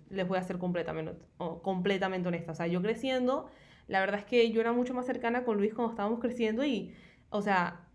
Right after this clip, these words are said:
a mí había cosas que no me gustaban, que por lo menos que no es que fuesen masculinas, sino es que, o sea, a mí nunca me, la verdad es que nunca hice clic con Dragon Ball Z,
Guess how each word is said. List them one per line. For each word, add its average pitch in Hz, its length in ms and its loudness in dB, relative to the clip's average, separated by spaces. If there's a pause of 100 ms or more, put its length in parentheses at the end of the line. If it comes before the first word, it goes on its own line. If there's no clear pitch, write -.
(120)
a 196 100 0
mí 240 380 0
había 285 260 2
cosas 427 180 0
que 320 100 0
no 254 60 2
me 269 100 2
gustaban, 226 680 2 (140)
que 226 120 2
por 208 140 -2
lo 202 80 0
menos 220 160 0
que 220 320 -4
no 226 160 2
es 277 140 2
que 294 240 -2
fuesen 285 320 0
masculinas, 226 1000 2
sino 208 180 0
es 202 100 -2
que, 226 180 -2
o 220 40 -2
sea, 220 120 0
a - 20 0
mí 214 80 0
nunca 247 300 2
me, 240 220 2
la 196 120 -2
verdad 190 120 2
es 196 40 -8
que 247 60 -2
nunca 247 180 2
hice 262 240 -2
clic 247 320 -2
con 240 200 2
Dragon 190 300 2
Ball 180 140 0
Z, 208 460 0